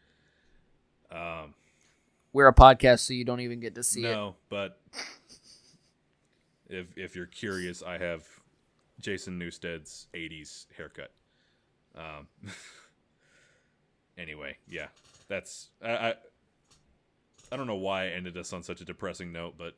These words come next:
Speaker 1: yeah, Cliff
Speaker 2: I,
Speaker 1: Bur-,
Speaker 2: I don't either.
Speaker 1: Cliff
Speaker 2: You can do it
Speaker 1: Burton
Speaker 2: sometimes.
Speaker 1: would,
Speaker 2: It's
Speaker 1: would have
Speaker 2: fine.
Speaker 1: turned fifty-seven recently.
Speaker 2: Well, with that,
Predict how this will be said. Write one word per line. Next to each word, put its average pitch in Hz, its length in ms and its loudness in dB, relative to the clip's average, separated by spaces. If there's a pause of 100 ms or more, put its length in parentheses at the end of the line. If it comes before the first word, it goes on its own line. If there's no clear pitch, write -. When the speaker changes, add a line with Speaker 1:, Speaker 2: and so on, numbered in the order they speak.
(140)
Speaker 1:
yeah, 85 220 -10 (140)
Cliff 117 180 -6
Speaker 2:
I, 147 40 -2
Speaker 1:
Bur-, 143 100 0
Speaker 2:
I 131 100 4
don't 127 160 -6
either. 117 160 -12
Speaker 1:
Cliff 147 140 0
Speaker 2:
You 120 40 -14
can 135 80 0
do - 0 -
it 131 120 0
Speaker 1:
Burton 117 120 -8
Speaker 2:
sometimes. 113 220 -8
Speaker 1:
would, 117 100 -4
Speaker 2:
It's 113 140 -8
Speaker 1:
would 113 100 0
have 117 100 2
Speaker 2:
fine. - 40 -16
Speaker 1:
turned 95 400 -10
fifty-seven 85 720 -14 (380)
recently. 73 460 -20 (2500)
Speaker 2:
Well, 151 320 -4
with 156 320 -4
that, 156 400 4